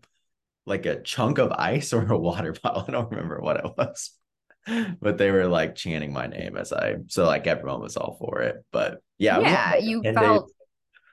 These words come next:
Speaker 2: included.
Speaker 1: Yeah. But also didn't really wanna chug water. I can't. <laughs>
Speaker 2: This is true. I brought my own N A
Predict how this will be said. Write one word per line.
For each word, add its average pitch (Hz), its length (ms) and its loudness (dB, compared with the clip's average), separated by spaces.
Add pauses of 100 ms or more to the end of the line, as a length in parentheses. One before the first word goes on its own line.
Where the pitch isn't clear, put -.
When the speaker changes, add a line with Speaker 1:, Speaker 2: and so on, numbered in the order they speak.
(580)
Speaker 2:
included. 196 800 0 (280)
Speaker 1:
Yeah. 50 520 0 (480)
But - 140 2
also 151 540 4 (380)
didn't 65 220 0
really 58 200 0
wanna 55 220 -8
chug - 260 -8
water. - 440 -8 (220)
I - 140 -14
can't. - 280 -12 (460)
<laughs> 180 880 0 (1300)
Speaker 2:
This 175 160 -6
is 185 160 -6
true. 170 220 -2
I 202 160 6
brought 190 300 4
my 196 220 2
own 156 600 -4 (380)
N 170 160 2
A 147 440 0